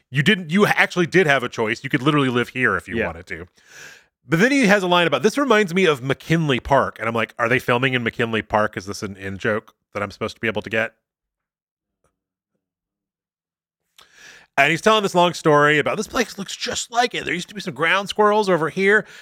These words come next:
Speaker 1: And then they get ambushed. And I actually had to rewind it a couple times 'cause I saw it was Chakotay,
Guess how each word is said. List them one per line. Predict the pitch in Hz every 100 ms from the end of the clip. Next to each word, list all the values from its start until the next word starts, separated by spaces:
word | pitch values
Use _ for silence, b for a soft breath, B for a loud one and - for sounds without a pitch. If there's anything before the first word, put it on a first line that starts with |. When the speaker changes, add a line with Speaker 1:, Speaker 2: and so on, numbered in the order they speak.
| B -
Speaker 1:
And | 123
then | 190
they | 262
get | 254 -
ambushed. | 170 160 95 78 - - - _ _ _ b -
And | 120
I | 139
actually | 202 208 180
had | 180
to | 147
rewind | 135 120 143
it | 104
a |
couple | - 113 104
times | 117 101 92
'cause |
I | 113
saw | 196 254
it |
was | 226
Chakotay, | - - 165 110 87 80